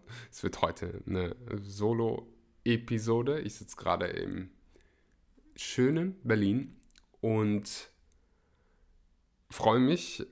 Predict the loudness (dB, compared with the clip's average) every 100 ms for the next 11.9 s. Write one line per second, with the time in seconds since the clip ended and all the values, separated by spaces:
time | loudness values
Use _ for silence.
0 | -2 0 0 2 0 0 -4 -14 -20 -12
1 | -8 -6 -8 -10 -6 -4 -6 -6 -2 0
2 | 2 2 0 0 2 2 2 -6 -20 _
3 | _ -8 -6 -4 2 2 2 -4 -4 -4
4 | 0 0 2 2 2 2 2 0 2 0
5 | 0 -2 -4 -4 4 6 8 8 6 4
6 | 4 4 4 0 0 -4 -6 0 4 4
7 | 4 2 2 2 -4 -12 -18 -20 -20 -4
8 | 2 4 2 2 2 2 0 -8 -6 -4
9 | -4 -6 -8 -14 -18 _ -20 -20 _ _
10 | -4 0 0 2 0 0 -4 -4 -2 -2
11 | 0 2 2 0 0 6 6 6 0